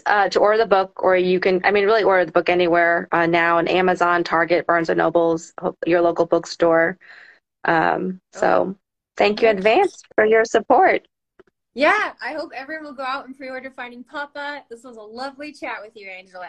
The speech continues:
Speaker 2: as always. I love
Speaker 1: Thank
Speaker 2: laughing
Speaker 1: you,
Speaker 2: with you and
Speaker 1: Rachel.
Speaker 2: talking with you. Um, so
Speaker 1: Likewise.
Speaker 2: thanks again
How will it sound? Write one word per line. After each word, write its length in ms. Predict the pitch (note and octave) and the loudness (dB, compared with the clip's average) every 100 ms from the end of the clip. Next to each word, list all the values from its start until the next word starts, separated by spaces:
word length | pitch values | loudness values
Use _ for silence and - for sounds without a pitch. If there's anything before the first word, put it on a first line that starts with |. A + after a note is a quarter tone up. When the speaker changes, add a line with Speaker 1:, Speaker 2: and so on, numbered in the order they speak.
| - | -12
Speaker 2:
as 240 | G#3+ A#3 A3+ | -10 -10 -10
always. 720 | G#3 G3+ F#3 D#3 E3 - - _ _ _ | -10 -10 -12 -18 -20 -20 -20 _ _ _
I 100 | - | -18
love 200 | G3+ G#3+ A3+ | -12 -12 0
Speaker 1:
Thank 220 | G#3+ G3+ G#3+ | 2 2 0
Speaker 2:
laughing 80 | |
Speaker 1:
you, 80 | G#3+ | 2
Speaker 2:
with 120 | G3 F3+ | 4 2
you 60 | |
and 0 | F#3 | 2
Speaker 1:
Rachel. 80 | F#3 | 2
Speaker 2:
talking 340 | F3 E3+ G3 G3 | 4 2 -2 -4
with 260 | F3 F3+ F#3 | 0 0 -2
you. 100 | F#3 | -12
Um, 380 | F#3 G#3 G#3+ G#3 | -14 -10 -8 0
so 60 | |
Speaker 1:
Likewise. 560 | G3+ G3 G#3 G3 F3 E3+ | 4 4 2 2 4 2
Speaker 2:
thanks 200 | A3+ - | -4 -10
again 400 | D4 C#4 C4+ | -8 -4 -4